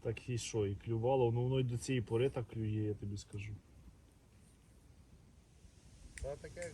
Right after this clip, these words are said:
Speaker 2: здалося.
Speaker 1: На крайняк, якщо дуже сильно захочу жареної риби, піду хека собі мороженого куплю. Цю також треба
Speaker 2: Я б оце
Speaker 1: перевіряти.
Speaker 2: з'їв би ставкових карасів.
Speaker 1: Да.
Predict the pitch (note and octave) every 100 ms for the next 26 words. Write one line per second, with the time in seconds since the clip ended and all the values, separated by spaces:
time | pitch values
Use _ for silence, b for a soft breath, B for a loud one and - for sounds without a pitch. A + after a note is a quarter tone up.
0 | C3+ D#3+ - - - - G4 - - -
1 | - - - - - - - E3 F3+ F#3+
2 | E3+ D#3 F3 E3 F3 E3 F3+ E3+ E3 D#3
3 | D#3 E3+ D#3+ D#3 D#3+ D#3+ D#3+ E3 F3+ D#3+
4 | D3 D#3 D#3 - D3+ - - B2+ B2+ B2+
5 | A#2+ A#2 A#2 A2+ - A2 A2+ A2 - -
6 | - - - - - - - - - -
7 | - - - - - - - - - -
8 | - - - - - - - - C#3+ -
9 | - A#2 A#2 A#2 B2+ C#3+ - - - -
10 | F#3+ F3 F#3+ - - - - - - D3
11 | - D#3+ D#3+ - C#3+ - - - G#2+ G2+
12 | - - - - - - - - A2